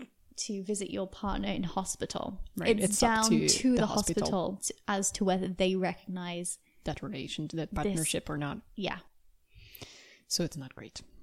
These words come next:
Speaker 2: Uh,
Speaker 1: No, no.
Speaker 2: Yeah.
Speaker 1: It's, it's, it also doesn't cover things like, um, inheritance
Speaker 2: Mm-hmm.
Speaker 1: and, uh,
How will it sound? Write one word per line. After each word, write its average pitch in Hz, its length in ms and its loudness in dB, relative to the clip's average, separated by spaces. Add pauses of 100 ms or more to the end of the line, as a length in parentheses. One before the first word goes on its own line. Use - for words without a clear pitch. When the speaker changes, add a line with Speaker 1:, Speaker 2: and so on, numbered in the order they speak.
(140)
Speaker 2:
Uh, 160 420 -6 (420)
Speaker 1:
No, 277 320 8 (200)
no. 202 200 0 (100)
Speaker 2:
Yeah. - 160 0
Speaker 1:
It's, - 420 0
it's, - 400 -2
it 220 200 2
also 233 340 -2
doesn't 202 400 -6
cover 196 260 -8
things 190 560 -8 (100)
like, 180 640 -4
um, 180 720 -2
inheritance 196 1040 -2
Speaker 2:
Mm-hmm. 196 240 2 (300)
Speaker 1:
and, 185 760 0
uh, 180 400 2